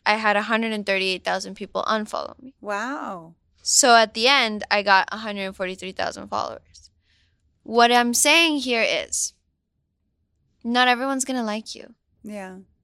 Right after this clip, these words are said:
Speaker 1: Not everyone is going to be positive towards you.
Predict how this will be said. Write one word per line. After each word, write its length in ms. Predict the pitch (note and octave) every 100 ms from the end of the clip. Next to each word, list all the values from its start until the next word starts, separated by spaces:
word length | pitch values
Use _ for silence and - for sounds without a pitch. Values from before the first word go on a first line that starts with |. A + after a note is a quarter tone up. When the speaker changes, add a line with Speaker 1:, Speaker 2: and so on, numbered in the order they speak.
| _ _ _ _ _ _
Speaker 1:
Not 240 | A3+ A3+ -
everyone 640 | A3 A3 A#3 A3+ A3 A3 -
is 200 | - G3+
going 580 | G#3 G#3 G3+ G3 G3+ G3 - -
to 360 | G#3 G#3 G#3 G#3 _ _ _ _ _ _ _ - G3+
be 140 | A#3
positive 680 | A3+ - B3 D4 C#4+ F#3 -
towards 420 | - - - -
you. 120 | -